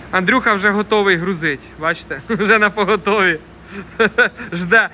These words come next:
Ще трошки, ще дві тисячі хай добави. І все, і будемо грузити на всю катушку. Вже й ковша підняв. Не набрав, інтересно, <laughs> треба подивитися, може, вже і набрав у ковша.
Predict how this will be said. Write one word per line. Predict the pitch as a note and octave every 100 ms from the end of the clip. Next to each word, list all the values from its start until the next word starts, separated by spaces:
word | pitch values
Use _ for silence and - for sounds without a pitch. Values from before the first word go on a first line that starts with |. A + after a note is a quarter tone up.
| -
Ще | - A#3+
трошки, | - C#4 C#4+ - G3+
ще | - A3+
дві | G3 A3
тисячі | A#3+ G#3+ G3 G3
хай | F#3 G3
добави. | F3 F3+ A3 A3+ F3 - - - - F3
І |
все, | F3+ - F#3
і |
будемо | E3 G#3+ G#3 G#3
грузити | F#3+ G3 G3 G3+
на | F#3
всю | E3+ F#3
катушку. | F3 F#3 F3 D3 - D3
Вже | F3+
й | F3
ковша | G3 - G3+ D#3+
підняв. | D#3 D3 C3+ A#2 - - - - - - - - D3+
Не | D#3+
набрав, | E3 E3 G3 E3+
інтересно, | D3 D3+ D3+ C#3 C#3+
<laughs> | C3+
треба | - F#3
подивитися, | G#3+ F#3+ F#3+ E3 D#3
може, | E3 E3+
вже | E3
і | E3+
набрав | E3+ E3+ G3 F3+
у |
ковша. | E3 D#3+ - E3